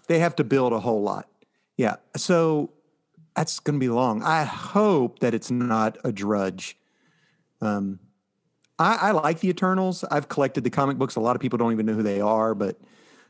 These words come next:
um, but it's, yeah, the Deviants and the, or the Defiants, however you wanna pronounce their name, and the Eternals. We'll s-, we'll see. I think this is gonna have a lot to do with, um,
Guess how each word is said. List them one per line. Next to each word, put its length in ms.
um, 400
but 220
it's, 360
yeah, 360
the 80
Deviants 1000
and 300
the, 300
or 60
the 80
Defiants, 680
however 180
you 80
wanna 140
pronounce 360
their 100
name, 320
and 180
the 120
Eternals. 640
We'll 100
s-, 200
we'll 100
see. 480
I 60
think 200
this 180
is 80
gonna 180
have 140
a 40
lot 280
to 80
do 280
with, 360
um, 320